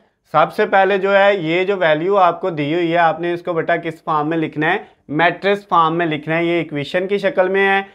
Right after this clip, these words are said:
मसावात की शक्ल में, आपने इसको कॉलम की शक्ल में, मैट्रिक्स की शक्ल में लिखना है। तो वो बेटा किस तरह से लिखेंगे, यहाँ पे आपने इसको मैट्रिक्स शक्ल में लिखने के लिए बेटा आपने पहले एक कॉलम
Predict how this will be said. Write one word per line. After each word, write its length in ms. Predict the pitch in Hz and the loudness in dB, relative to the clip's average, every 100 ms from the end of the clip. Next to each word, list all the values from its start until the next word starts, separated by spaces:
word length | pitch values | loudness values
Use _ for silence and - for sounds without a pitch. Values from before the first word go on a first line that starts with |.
| _ _ | _ _
मसावात 600 | 139 143 165 151 147 151 | -4 0 2 4 4 4
की 100 | 190 | -4
शक्ल 320 | 185 175 180 180 | -6 -4 -2 -2
में, 100 | 180 | 2
आपने 360 | 170 160 170 | 2 2 -2
इसको 220 | 165 170 185 | -6 -6 -6
कॉलम 380 | 175 160 165 170 | 2 2 2 -4
की 120 | 180 | -6
शक्ल 280 | 170 143 156 | -6 -4 -4
में, 140 | 170 165 | -4 -2
मैट्रिक्स 440 | 147 143 160 - | -4 -2 -6 -6
की 120 | 165 | -8
शक्ल 280 | 151 135 - | -4 -2 -2
में 120 | 139 | -4
लिखना 280 | 135 131 143 | -6 -6 -6
है। 60 | 139 | -4
तो 100 | 151 | -4
वो 140 | 165 | -2
बेटा 200 | 170 180 | 0 0
किस 220 | 180 185 180 | 0 -4 -4
तरह 200 | 180 180 | 0 0
से 120 | 185 | -2
लिखेंगे, 460 | 170 170 165 175 202 - _ _ _ - | -6 -4 -2 0 -2 -8 _ _ _ -2
यहाँ 260 | 151 170 | 4 4
पे 120 | 185 202 | 4 4
आपने 380 | 190 185 190 190 | 4 4 -2 -4
इसको 240 | 190 190 | -4 -6
मैट्रिक्स 420 | 175 156 147 185 196 | -2 -2 -4 -10 -8
शक्ल 220 | 160 180 | -6 -4
में 140 | 180 | -2
लिखने 320 | 175 160 165 165 | -2 -2 -2 -2
के 60 | |
लिए 140 | 170 175 | -2 -2
बेटा 220 | 160 165 | 0 4
आपने 300 | 156 151 160 160 | 4 2 -2 -2
पहले 340 | 156 147 160 | -2 -2 -2
एक 200 | 165 _ | -4 _
कॉलम 300 | 139 127 123 | -4 -2 -4